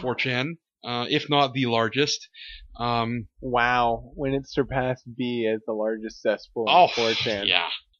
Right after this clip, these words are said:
Speaker 1: Come on, they're the, they're, they, they're Holocaust deniers and
Speaker 2: Oh, I, I, I'm not
Speaker 1: Mm.
Speaker 2: disagreeing with you. It's just sad.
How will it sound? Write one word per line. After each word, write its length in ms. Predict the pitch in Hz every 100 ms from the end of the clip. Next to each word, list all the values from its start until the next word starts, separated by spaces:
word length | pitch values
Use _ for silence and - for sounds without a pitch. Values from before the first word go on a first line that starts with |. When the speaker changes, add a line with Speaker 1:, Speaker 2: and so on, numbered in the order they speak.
| -
Speaker 1:
Come 160 | - 226
on, 260 | 240 170 147
they're 240 | 156 156
the, 340 | 151 170 165 143
they're, 220 | 165 165 147 _ -
they, 240 | 156 151 - - -
they're 160 | 147 143
Holocaust 680 | - 151 156 156 160 151
deniers 800 | - 156 147 151 151 156 160 156 -
and 320 | 123 120 120
Speaker 2:
Oh, 100 | 135
I, 340 | 147 - 135 151
I, 40 | -
I'm 140 | 135 139
not 360 | 139 151 156 - _ 131
Speaker 1:
Mm. 140 | 123
Speaker 2:
disagreeing 560 | 160 151 127 160 165 131
with 140 | 123
you. 220 | 117 117 117
It's 140 | 110
just 420 | 143 113 98 _
sad. 580 | 127 117 120 120 110 107